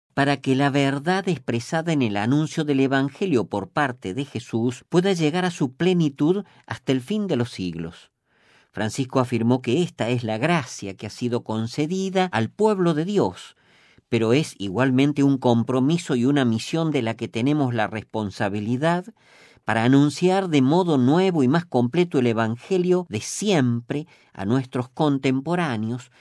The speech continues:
para que descubran la inagotable riqueza que encierra la persona de Jesucristo.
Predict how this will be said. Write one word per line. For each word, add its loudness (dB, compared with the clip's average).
para 0
que -4
descubran 2
la 4
inagotable 2
riqueza -4
que -6
encierra 0
la 0
persona -4
de -4
Jesucristo. -14